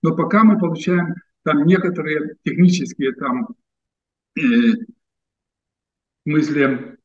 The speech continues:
бал-, бал-, балансиру-, балансируем мы некоторые эн-, энергию, некоторые, э, надёжность. Вот, ну, скажем так, если так простыми словами,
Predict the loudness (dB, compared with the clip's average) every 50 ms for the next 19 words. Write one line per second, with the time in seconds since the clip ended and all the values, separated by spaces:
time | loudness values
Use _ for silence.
0 | _ _ _ -20 -14 _ -14 -8 _ -6 -6 -4 -4 -4 -4 -2 0 2 2 2
1 | 2 0 -2 0 2 2 4 4 2 2 0 -4 -4 -4 -4 -4 -4 -2 0 0
2 | 2 2 2 2 2 2 2 -2 -4 -6 -6 -6 -6 -8 -10 -14 -14 -12 -10 -8
3 | -8 -8 -6 -6 -2 0 0 -2 -2 -4 -8 -8 -8 -8 -8 -8 -10 -10 -8 -8
4 | -8 -8 -10 -16 -20 _ _ _ _ _ _ -4 -4 -2 0 0 0 0 -2 -6
5 | -10 -14 -6 0 0 0 4 4 4 4 6 4 2 0 -2 -4 -6 -8 -8 -8
6 | -8 -4 0 2 2 2 2 0 0 2 2 0 0 0 -4 -4 -4 -4 -4 -4
7 | -4 -4 -6 -8 -8 -8 -10 -10 _ -14 -14 -4 _ 2 4 4 2 0 -2 0
8 | 0 0 0 -2